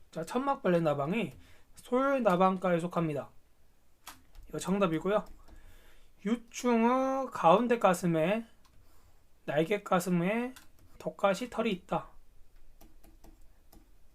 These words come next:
정답이고요. 솔나방과 유충은 주둥이가 퇴화되거나 없다.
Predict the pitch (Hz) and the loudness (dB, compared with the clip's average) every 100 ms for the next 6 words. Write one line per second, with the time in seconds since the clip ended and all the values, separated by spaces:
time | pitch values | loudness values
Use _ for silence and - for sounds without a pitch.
0 | - - 165 170 156 139 143 175 214 - | -20 -10 -2 0 0 -2 -4 -2 -2 -6
1 | - - - - - - - - 254 285 | -20 -20 -20 -20 -20 -20 -20 -4 0 2
2 | 254 202 202 202 185 170 160 165 - 190 | 6 8 8 8 2 2 0 -2 -2 0
3 | 196 151 - 175 208 208 190 185 196 208 | 2 -2 -4 -2 -2 -2 0 2 2 2
4 | - 233 214 160 160 170 160 170 - 147 | 0 2 2 2 0 0 -2 -8 -2 -4
5 | - | -4